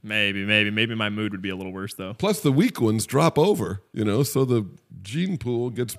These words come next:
Speaker 2: you know,
Speaker 1: <laughs>
Speaker 2: gets, gets better.
Speaker 1: We should do a whole episode on natural selection and how you see that, 'cause I know we've talked about the kid walking to class in the cold, and he's gonna die one way or another if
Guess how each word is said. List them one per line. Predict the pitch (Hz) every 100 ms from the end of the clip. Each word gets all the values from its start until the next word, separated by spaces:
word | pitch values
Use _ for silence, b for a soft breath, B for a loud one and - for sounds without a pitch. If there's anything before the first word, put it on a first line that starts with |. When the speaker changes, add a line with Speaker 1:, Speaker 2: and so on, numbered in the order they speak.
| 156 123
Speaker 2:
you | 123
know, | 113 113
Speaker 1:
<laughs> | 220
Speaker 2:
gets, | 123 110
gets | 110 123
better. | - 139 110
Speaker 1:
We | 131
should | 170
do | 170
a | 139
whole | 135
episode | 127 - 110
on | 104
natural | 107 110 110
selection | 107 101 104 -
and | 101
how | 110
you | 104 110
see | 110 104
that, | 101 98
'cause | 120
I | 113
know | 123
we've | 120 113
talked | 113 110
about | 104
the | 104
kid | - 110
walking | 104 104 101
to |
class | - 101 107
in | 101
the | 101
cold, | 117 110 107
and | 104
he's | 104
gonna | 110
die | 101 107 107
one | 107 107
way | 104
or | 101
another | 101 110 104
if | 101